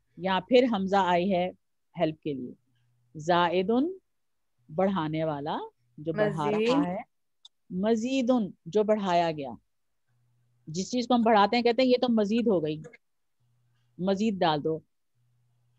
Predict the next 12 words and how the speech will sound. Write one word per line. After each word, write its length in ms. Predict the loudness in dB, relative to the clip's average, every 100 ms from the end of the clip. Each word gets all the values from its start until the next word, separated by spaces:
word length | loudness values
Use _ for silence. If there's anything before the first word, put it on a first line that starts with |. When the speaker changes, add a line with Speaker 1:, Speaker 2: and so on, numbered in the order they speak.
| _ _ _ _ _ _ _
Speaker 1:
तो 360 | -8 -8 -10 -14 _ -12
मजीद 380 | -4 -2 -2 0
का 80 | 0
मतलब 280 | -2 -2 -2
होता 180 | 0 -2
है 80 | 0
जो 300 | 0 0 0
बढ़ाया 500 | -4 -6 -6 -8 -6
गया, 280 | -4 -4 -4
और 140 | -2 0
जियादतुन 1040 | -2 -4 0 2 2 2 0 0 -2 -4 _ _ -8
बढ़ाना, 440 | -6 -4 -6 -6